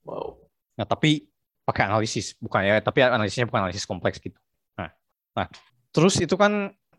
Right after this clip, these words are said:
Speaker 2: pengen tahu berapa banyak bilangan prima sampai X ya.
Speaker 1: Ya.
Speaker 2: Tapi nggak, nggak tahu primanya apa aja.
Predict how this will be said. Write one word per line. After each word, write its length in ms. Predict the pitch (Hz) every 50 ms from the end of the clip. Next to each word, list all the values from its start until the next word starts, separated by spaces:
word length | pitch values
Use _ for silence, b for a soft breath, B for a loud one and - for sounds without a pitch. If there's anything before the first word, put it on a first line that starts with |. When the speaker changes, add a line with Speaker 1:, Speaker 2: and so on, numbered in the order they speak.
| _ _ _
Speaker 2:
pengen 300 | - 143 143 139 143 -
tahu 240 | - 135 156 175 170
berapa 440 | 160 127 127 120 - - - 120 113
banyak 360 | 107 98 107 101 107 123 135 - _ _ _ _ _ _ _ -
bilangan 240 | 117 127 113 110 113
prima 280 | 113 - 127 123 139 147 - -
sampai 400 | - - 120 98 127 127 123 -
X 120 | - 107
ya. 60 | 87 - _ _ _ _ _ _ _ _ - - -
Speaker 1:
Ya. 160 | - - - -
Speaker 2:
Tapi 240 | - - - 156 143
nggak, 280 | 135 131 139 147 -
nggak 160 | 151 131 120 -
tahu 360 | - 127 143 151 165 - _
primanya 440 | - 156 143 123 123 120 143 143 127
apa 160 | - - 110 110
aja. 200 | 110 101 101